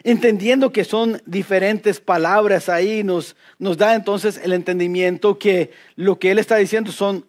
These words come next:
dos diferentes tipos de oración. Santiago intencionalmente cambia la palabra para enfatizar el hecho que,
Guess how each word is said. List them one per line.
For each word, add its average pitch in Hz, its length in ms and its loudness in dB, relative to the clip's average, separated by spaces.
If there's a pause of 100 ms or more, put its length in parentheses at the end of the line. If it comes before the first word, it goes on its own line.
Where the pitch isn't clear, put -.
dos 175 420 0
diferentes 190 640 -4
tipos 160 340 -8
de 165 80 -2
oración. 165 640 -4 (2750)
Santiago 208 840 2 (1800)
intencionalmente 202 1120 0
cambia 202 400 2
la 160 160 0
palabra 147 600 -2 (840)
para 214 200 2
enfatizar 208 640 0
el 247 100 6
hecho 202 340 2
que, 180 360 0